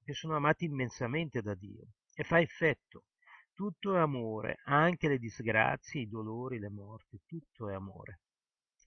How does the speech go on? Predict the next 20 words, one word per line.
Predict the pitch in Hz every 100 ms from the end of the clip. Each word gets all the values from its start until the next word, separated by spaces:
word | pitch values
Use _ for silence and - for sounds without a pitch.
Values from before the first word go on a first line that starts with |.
| _ _
Arriviamo | - 131 165 180 202 196 170
al | 147 135
quinto | 151 139 131
punto. | 110 117 107 117 - 127 - _ _ _ _ -
Questa | 208 208 -
nuova | 175 151 185 196 170
evangelizzazione, | 139 131 147 131 131 135 110 131 - 156 123 113
rivolta | 127 123 127 -
non | 113 117
solo | - 160 147 120
alle | 123 120
singole | 101 180 180 131 113
persone, | 117 - - 147 127 104
ma | 101 107
anche | 131 -
a | 120
intere | 107 - 127 113
fasce | - 123 110 120
di | 101
popolazioni, | - 113 127 131 - 160 180 185